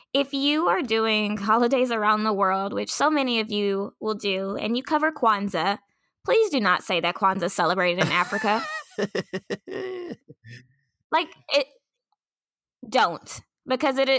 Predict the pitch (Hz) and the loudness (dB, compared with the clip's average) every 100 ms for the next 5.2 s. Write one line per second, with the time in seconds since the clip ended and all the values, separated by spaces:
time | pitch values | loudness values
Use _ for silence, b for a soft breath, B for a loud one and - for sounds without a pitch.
0 | - 254 254 - 285 254 233 240 196 220 | 2 0 -2 -2 0 2 4 2 2 0
1 | 214 208 220 320 370 - - 220 - 220 | -2 -2 2 2 0 -6 -8 -8 -4 -2
2 | 208 208 214 208 208 202 190 - 208 214 | 0 -2 -4 -2 0 0 0 0 -2 -6
3 | 208 208 311 339 349 330 330 320 311 311 | -6 0 0 0 -2 0 2 2 2 0
4 | - B B B B _ 262 269 269 262 | -2 B B B B _ 0 4 4 2
5 | 262 | -2